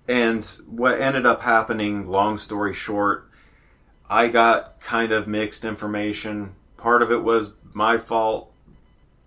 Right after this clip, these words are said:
but there were a lot of people that didn't know,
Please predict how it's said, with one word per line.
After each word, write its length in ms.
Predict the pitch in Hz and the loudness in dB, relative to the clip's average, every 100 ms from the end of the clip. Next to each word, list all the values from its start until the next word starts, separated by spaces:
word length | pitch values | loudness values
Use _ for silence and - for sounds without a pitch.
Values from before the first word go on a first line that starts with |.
| _ _ - | _ _ -16
but 420 | 110 110 107 107 | 0 2 2 0
there 100 | 110 | 2
were 180 | 110 107 | 4 4
a 60 | 104 | 4
lot 280 | 95 101 | 4 2
of 100 | 101 | 2
people 560 | 110 107 101 98 98 98 | -2 -10 -6 -6 -6 -4
that 480 | 95 90 78 - 90 | -2 -2 -4 -16 -4
didn't 320 | 104 98 90 | -2 -2 -4
know, 460 | 98 101 98 101 | -2 0 -2 -4